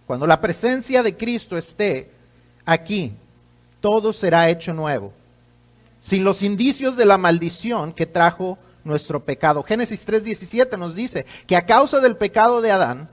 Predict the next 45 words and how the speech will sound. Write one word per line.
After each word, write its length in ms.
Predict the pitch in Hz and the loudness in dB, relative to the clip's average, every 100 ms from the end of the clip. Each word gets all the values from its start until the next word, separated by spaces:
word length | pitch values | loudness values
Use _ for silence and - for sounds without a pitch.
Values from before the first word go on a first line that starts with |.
| _ _ _ _ _ - | _ _ _ _ _ -2
la 240 | 147 160 | 0 0
tierra 500 | 196 220 220 233 - - _ - | 2 2 4 0 -2 -16 _ -4
fue 480 | 165 160 160 160 - _ _ | 0 2 0 -8 -20 _ _
maldita. 540 | 131 131 131 127 - - _ _ _ _ _ _ _ _ _ _ _ _ _ _ _ _ _ - | -4 -2 -2 -6 -12 -20 _ _ _ _ _ _ _ _ _ _ _ _ _ _ _ _ _ -10
Pero 160 | 127 | -8
Romanos 440 | 131 170 226 254 254 | -4 0 0 -2 -4
ocho, 260 | - 240 202 | -2 -4 -2
y, 160 | 190 | -2
y 140 | 190 190 | 0 0
Romanos 360 | 180 208 254 262 | 0 0 0 -2
ocho 240 | 247 247 | 0 0
veinte 240 | 233 233 | 0 2
al 80 | 233 | 2
veintidós 460 | 214 175 190 247 226 | 2 -2 0 0 -2
nos 180 | 208 220 | -2 2
habla 240 | 233 233 | 4 4
del 140 | 214 | 2
sufrimiento 640 | - 175 180 202 262 226 185 | -2 -8 -6 -4 -4 -6 -6
por 140 | 180 | -4
el 80 | 175 | -2
que 80 | 175 | 0
la 140 | 160 | 0
creación 400 | 165 160 - 214 | 0 -4 -4 -6
está 300 | 220 208 196 | -2 -2 0
pasando 560 | 185 - 226 208 139 - - - | -2 -2 -2 -2 -6 -8 -8 -2
a 140 | 160 | 2
causa 380 | 190 185 180 180 | 6 6 4 0
del 180 | 156 - | 0 0
pecado. 440 | 135 160 151 143 | -2 2 2 2
Cuando 200 | 170 165 | -2 0
la 120 | 170 | 0
gente 300 | 226 240 254 | 0 0 0
dice, 300 | 247 233 208 - - | -2 -2 -4 -4 2
"Ay, 280 | 254 302 | 4 4
es 120 | 277 - | 2 0
que 100 | 277 | 0
hubo 220 | 294 302 | 0 -2
un 120 | 294 | 4
terremoto 560 | 285 247 240 262 277 269 | 4 4 0 -2 0 0
aquí 300 | 262 277 277 | 0 -2 2
o 100 | 247 | 4
hubo 280 | 269 269 277 | 2 -2 -4
un 100 | 277 | 0
huracán 440 | 233 214 247 277 | 2 2 2 0
allá", 420 | 262 262 277 254 | 2 2 4 0